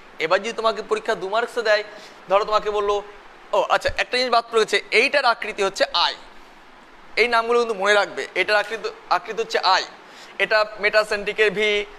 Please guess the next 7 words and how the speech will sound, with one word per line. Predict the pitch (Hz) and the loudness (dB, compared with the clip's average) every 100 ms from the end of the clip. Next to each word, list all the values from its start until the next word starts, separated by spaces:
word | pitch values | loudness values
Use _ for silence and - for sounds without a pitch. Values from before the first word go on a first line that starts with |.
| - | -6
সাবমেটাসেন্ট্রিকে | - 208 208 214 208 214 196 208 214 | 2 2 2 2 2 0 -6 -4 -4
এল, | - 214 214 208 - - | 0 4 4 2 -4 -4
অ্যাক্রোসেন্ট্রিকে | 196 208 214 202 214 196 214 214 208 | -2 0 -2 -2 -4 -6 -2 0 0
জে | 165 214 214 214 - | 4 4 4 0 -4
এবং | 233 254 277 247 | 0 2 2 2
টেলোসেন্ট্রিকে | 240 220 233 202 202 196 202 190 | 2 2 0 -2 -4 0 2 2
আই। | 175 170 | 4 2